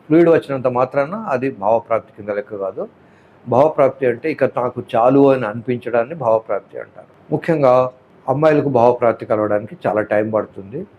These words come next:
So, కొద్దిమంది ముగ్గురు నలుగురు పిల్లల్ని కానీ కూడా ఇంతవరకు భావప్రాప్తి కలగలేదు అన్నవాడు కూడా వస్తుంటారు నా దగ్గరికి, లేడీ పేషెంట్స్. భావప్రాప్తి రావాలనుకుంటే ఇన్వాల్వ్‌మెంట్ ఉండాలి, క్లైమాక్స్ రీచ్ అవ్వాలి,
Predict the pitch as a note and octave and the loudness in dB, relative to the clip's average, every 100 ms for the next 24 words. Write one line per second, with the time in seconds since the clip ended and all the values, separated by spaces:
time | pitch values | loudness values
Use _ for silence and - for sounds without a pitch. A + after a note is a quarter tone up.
0 | _ _ A#2 A2+ - B2+ C3 C3+ B2+ B2+ | _ _ -4 -4 -2 0 2 2 0 0
1 | C3+ - _ _ _ _ B2 A#2 B2+ B2 | -4 -12 _ _ _ _ -4 -2 2 2
2 | A#2+ A#2 B2 C3 C3+ B2+ A#2+ A#2 C#3 B2 | 2 0 2 2 2 0 0 0 -2 0
3 | B2+ B2 C3 G#2+ G#2+ A#2 A#2+ A2 A2 G#2 | 0 0 -2 -2 -2 0 -2 -4 -8 -8
4 | A2 B2 A#2+ A#2 A2+ G#2+ G#2 G2+ G#2 A2+ | -2 -2 0 -2 -4 -4 -4 -4 -4 -4
5 | G2+ G2+ - G#2 G#2 G#2 G2+ G2+ G2+ F#2+ | -4 -8 -10 -12 -8 -8 -8 -10 -10 -14
6 | A#2 G#2 G#2+ G2+ G2 - G2 F#2 F#3 - | -12 -6 -6 -8 -14 -18 -20 _ -20 -20
7 | _ _ - G#2 A2+ B2 A#2 G2+ G#2+ G2+ | _ _ -10 0 2 2 0 0 0 2
8 | G#2 G2+ G2+ G2+ G#2 G2+ A#3 C#4 _ - | 4 2 -2 -6 -8 -4 -4 -6 _ -20
9 | - - B2 B2 A2+ G#2+ G#2 G#2 G2 G2+ | -10 -2 2 4 4 2 -4 -4 -2 -2
10 | C3 G3+ - B2+ A#2+ A#2+ G#2+ A2 A2 G#2+ | -2 -8 -4 0 2 0 -4 -4 -4 -2
11 | G2 G2 G2 E3 | -2 -2 -2 -6